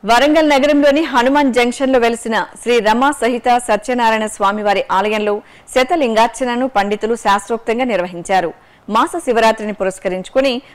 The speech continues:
ప్రదోష కాలంలో పంచామృతాలు, ఫలరసాలతో స్వామివారిని అభిషేకించారు. తరువాత శివలింగాలను పుష్పశోభితంగా అలంకరించి నైవేద్యాలను సమర్పించారు. భక్తులు స్వామివారిని దర్శించుకుని తీర్థప్రసాదాలు స్వీకరించారు.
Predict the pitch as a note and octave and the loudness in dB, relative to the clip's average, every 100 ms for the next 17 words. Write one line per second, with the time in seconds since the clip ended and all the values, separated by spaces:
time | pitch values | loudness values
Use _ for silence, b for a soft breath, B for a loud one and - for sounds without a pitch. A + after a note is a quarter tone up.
0 | B B3 C4 F#4 F4 D#4 A3+ A3+ A3+ A3+ | B 0 0 0 -4 0 0 0 0 -2
1 | - G3 F#3+ G3 A3+ A#3 A3 G#3 A3 - | -2 -4 -4 -2 -4 -2 0 0 -2 -4
2 | G3 G3 G3+ G3+ G3 G3 G3+ G3+ - - | -2 0 -2 0 0 0 -2 -6 -8 -2
3 | F3+ G3+ G#3+ A3+ C4 - F3+ F3 E3+ - | -2 0 0 0 0 -4 -6 -4 -8 -8
4 | F3 G3 F#3 D#3 - b b b - B3 | -6 -2 0 -2 -8 b b b -2 0
5 | B3+ A#3 B3 G3+ - - G#3 G#3+ A3 G#3 | 2 2 0 -4 -4 -4 0 0 2 0
6 | G3+ D4 A3 A3 B3+ B3 A#3+ B3+ C#4 C#4 | 2 -2 -4 -6 -4 -2 0 0 0 2
7 | A#3+ A#3 B3 A3+ A3 G#3+ E3 b b G#3+ | 0 0 -2 -2 -2 -4 -6 b b -2
8 | A#3 D4+ C4+ B3+ A3+ G#3+ - F3+ E3 F3 | 0 0 0 0 0 -4 -10 -10 -10 -10
9 | E3+ G3 E3+ - b b b A3 B3 E4+ | -2 0 0 -4 b b b -4 -2 -2
10 | D4+ - A3 A3+ B3+ A#3+ A3+ G#3 F#3 - | -6 -2 0 0 2 0 0 -2 -4 -4
11 | G3+ - G#3+ G#3 G#3 G#3 G#3+ A3+ A3+ A3 | -12 -6 -4 -4 -8 -2 0 -2 -6 -4
12 | A3+ G#3+ C4+ - F3+ E3+ E3+ F3 G3 F#3 | -2 0 -2 -4 -10 -8 -10 -8 -2 0
13 | D#3+ | 0